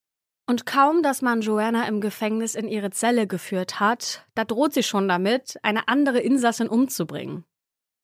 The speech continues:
Sie will sicherstellen, dass sie das Alpha-Tier hinter Gittern ist. Ihre Drohung führt dazu,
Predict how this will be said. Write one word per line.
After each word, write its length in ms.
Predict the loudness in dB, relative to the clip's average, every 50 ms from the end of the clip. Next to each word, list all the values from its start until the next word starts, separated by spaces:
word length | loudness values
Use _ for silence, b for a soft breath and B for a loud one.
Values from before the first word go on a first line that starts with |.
| _ -4
Sie 120 | -2 0 2
will 120 | 2 2
sicherstellen, 840 | 2 2 2 2 2 2 2 2 4 4 4 4 2 2 4 4 2 2 4
dass 200 | 4 2 2 2
sie 100 | 0 0
das 180 | 0 0 0 0
Alpha-Tier 640 | 0 2 2 2 2 0 -2 -2 0 0 -2 -2
hinter 240 | -2 -2 -4 -6 -6
Gittern 360 | -4 -6 -6 -6 -6 -8 -8
ist. 440 | -8 -12 -14 -16 -18 -20 -20 -20 _ _ _ _ _ _ _ _ _ _ _ -2
Ihre 180 | 2 4 4
Drohung 400 | 4 4 6 8 8 8 8 6
führt 220 | 2 -2 -4 -2 0
dazu, 640 | 0 0 0 -2 -4 -6 -4 -2 -2 0 0 0